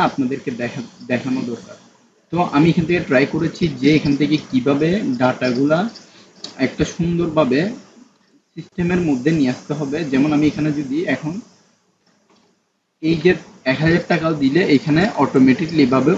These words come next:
ঊনত্রিশ হাজার আটশো পঞ্চাশ, অর্থাৎ আমার এখানে কিছু সূত্র ব্যবহার করেছি, যে সূত্রগুলা হচ্ছে আপনার, আহ, একটা পেজের মধ্যে, অর্থাৎ আমার কিছু কমান্ড এখানে ব্যবহার করে আমি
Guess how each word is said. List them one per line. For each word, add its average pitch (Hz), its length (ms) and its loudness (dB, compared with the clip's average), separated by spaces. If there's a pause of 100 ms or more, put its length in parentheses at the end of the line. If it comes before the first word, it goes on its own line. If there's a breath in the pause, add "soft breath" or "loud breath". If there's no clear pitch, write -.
ঊনত্রিশ 151 420 4
হাজার 165 260 2
আটশো - 300 -4
পঞ্চাশ, 135 360 2 (120)
অর্থাৎ 123 260 -4
আমার 139 200 4
এখানে 143 220 0 (200)
কিছু 143 220 -2 (200)
সূত্র 151 260 -10 (140)
ব্যবহার 131 300 -2 (100)
করেছি, 131 340 -8 (1000 soft breath)
যে 165 100 6 (100)
সূত্রগুলা 185 560 0 (100)
হচ্ছে 170 340 -2 (300)
আপনার, 135 440 -2 (1400)
আহ, 123 260 -2 (160)
একটা - 300 -2 (1300)
পেজের 156 460 2
মধ্যে, 151 280 -6 (100)
অর্থাৎ 147 300 -8
আমার 147 160 -2 (100)
কিছু 151 280 -14 (380)
কমান্ড 156 340 2 (280)
এখানে 156 240 2 (120)
ব্যবহার 139 300 0 (100)
করে 147 160 0 (140)
আমি 139 120 6